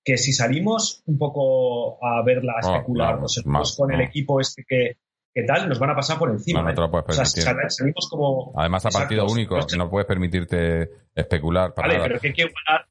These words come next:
Speaker 1: que igualar en intensidad como mínimo. Si no somos capaces, si no salimos con la, con la cosa de "a esta gente nos queremos comer vivos"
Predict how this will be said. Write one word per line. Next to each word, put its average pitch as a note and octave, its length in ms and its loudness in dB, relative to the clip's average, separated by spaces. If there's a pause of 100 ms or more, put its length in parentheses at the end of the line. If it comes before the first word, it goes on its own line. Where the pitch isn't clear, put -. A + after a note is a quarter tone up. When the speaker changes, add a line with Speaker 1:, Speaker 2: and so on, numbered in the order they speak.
(220)
Speaker 1:
que D#3 100 -6
igualar D3+ 360 2
en E3+ 160 -2
intensidad C#3 580 0
como D#3 220 0
mínimo. C#3 400 0
Si - 100 -2
no C3 80 0
somos E3 240 0
capaces, A#2+ 540 -2
si A#2 80 0
no C3+ 100 2
salimos C#3 460 0
con B2+ 180 0
la, A#2+ 100 -2
con - 120 0
la A#2+ 80 -2
cosa A#2+ 220 -2
de A2 320 0 (140)
"a A2+ 100 0
esta C3+ 180 0
gente C#3+ 320 0
nos A#2+ 180 0
queremos B2+ 300 0
comer B2 260 0
vivos" G#2 500 -2